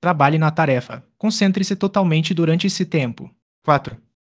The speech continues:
Faça uma pausa. Após vinte e cinco minutos, faça uma pausa de cinco minutos. Repita isso quatro vezes e, então, faça uma pausa maior de quinze a trinta minutos.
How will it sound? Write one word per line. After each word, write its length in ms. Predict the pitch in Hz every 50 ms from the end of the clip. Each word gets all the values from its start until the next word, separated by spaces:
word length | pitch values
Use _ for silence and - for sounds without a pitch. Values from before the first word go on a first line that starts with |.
| _ _
Faça 280 | - 160 160 - -
uma 160 | 208 185 165
pausa. 440 | 160 - 131 123 117 113 110 123 - _
Após 340 | - 143 135 - 156 160 156
vinte 280 | 135 151 165 175 170 -
e 60 | 196
cinco 280 | 190 - 190 190 - 214
minutos, 640 | 202 190 175 151 135 131 - 123 120 - - _
faça 340 | _ - - 160 170 175 -
uma 140 | 202 175 156
pausa 340 | 151 - 143 131 135 127 135
de 120 | 117 131
cinco 320 | - - 190 190 190 - 202
minutos. 720 | 185 185 165 147 127 113 - - 117 - - - - - _ _ _ _ _ -
Repita 320 | 143 135 - 135 - 175
isso 280 | 175 190 196 - 233 214
quatro 360 | - - 147 147 - - 151
vezes 460 | 135 151 170 196 190 190 165 160 - - -
e, 180 | 202 214 214 214
então, 420 | 175 143 139 - 156 156 160 160 160
faça 340 | - - - 156 165 - -
uma 160 | 214 214 214
pausa 340 | 214 - 165 160 156 135 156
maior 340 | 151 156 143 135 135 147 151
de 120 | 139 143
quinze 280 | - - 202 214 196 185
a 80 | 180
trinta 380 | 175 180 - 120 113 113 113 120
minutos. 720 | 131 170 185 165 143 117 - - - - 123 - - -